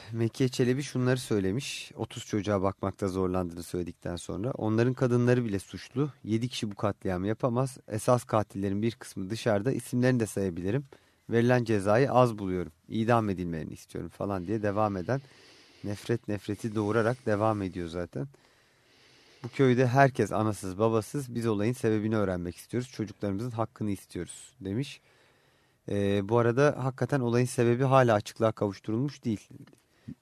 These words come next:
Ee, onlarca ölü olan bir olay, ancak sebebini bilebilmiş değiliz.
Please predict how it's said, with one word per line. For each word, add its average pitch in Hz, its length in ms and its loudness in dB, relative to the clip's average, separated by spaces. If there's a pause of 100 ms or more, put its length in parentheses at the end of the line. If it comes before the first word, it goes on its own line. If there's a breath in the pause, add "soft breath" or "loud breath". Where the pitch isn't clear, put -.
Ee, 98 300 0
onlarca 110 520 4
ölü 95 140 4
olan 90 320 2
bir 104 40 2
olay, 107 300 4
ancak 110 320 0
sebebini 110 580 0 (440)
bilebilmiş 110 800 -2
değiliz. 113 380 -6